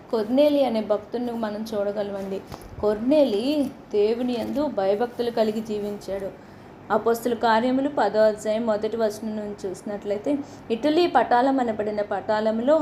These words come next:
శతాధిపతి అయిన కొర్నేలి అని భక్తిపరుడొకడు కైసరయలో ఉండెను. అతడు తన ఇంటి వారందరితో కూడా దేవుని యందు భయభక్తులు కలవాడై ఉండి ప్రజలకు బహుధర్మము చేయుచు ఎల్లప్పుడూ దేవునికి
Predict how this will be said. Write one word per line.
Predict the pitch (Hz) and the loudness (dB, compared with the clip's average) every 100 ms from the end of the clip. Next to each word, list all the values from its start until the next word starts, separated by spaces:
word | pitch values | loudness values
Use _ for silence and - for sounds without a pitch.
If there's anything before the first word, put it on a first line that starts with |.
| 254 | 2
శతాధిపతి | 220 208 233 294 339 330 262 | -2 2 4 4 4 0 0
అయిన | 233 220 | -2 -2
కొర్నేలి | 220 220 208 240 247 226 220 | 0 -2 0 0 0 2 0
అని | 208 233 349 294 - - | 2 2 2 -2 -8 -8
భక్తిపరుడొకడు | 220 220 - - 320 247 226 220 240 | 0 0 2 2 4 4 2 2 0
కైసరయలో | 285 254 214 214 220 214 214 214 | 2 2 0 -2 0 2 2 0
ఉండెను. | 208 208 202 - - - 208 | -2 -4 -4 -8 -16 -4 -4
అతడు | 208 220 208 | 0 0 2
తన | 208 214 | 0 -2
ఇంటి | 214 220 | -4 -2
వారందరితో | 240 240 247 254 285 285 294 | 4 4 4 2 2 2 0
కూడా | 294 285 285 330 269 - - - | 2 0 2 0 -2 -8 -18 -6
దేవుని | 202 208 277 285 | 2 4 6 4
యందు | 294 262 262 359 339 | 4 2 0 0 0
భయభక్తులు | 226 214 226 294 - 320 | 4 4 6 4 2 -4
కలవాడై | 311 277 247 233 226 220 | 0 2 4 2 2 -2
ఉండి | 220 233 349 349 - - - | -2 -4 -4 -6 -12 -20 0
ప్రజలకు | 233 233 339 403 403 | 2 4 4 4 6
బహుధర్మము | 277 247 220 220 247 302 359 - | 6 4 4 4 6 2 2 0
చేయుచు | 294 226 220 240 226 214 - - | 0 0 -2 -4 -4 -6 -14 -4
ఎల్లప్పుడూ | 214 247 311 359 359 349 359 349 | 0 4 4 4 2 2 2 2
దేవునికి | 262 247 262 269 330 415 403 | 6 6 4 -2 0 2 4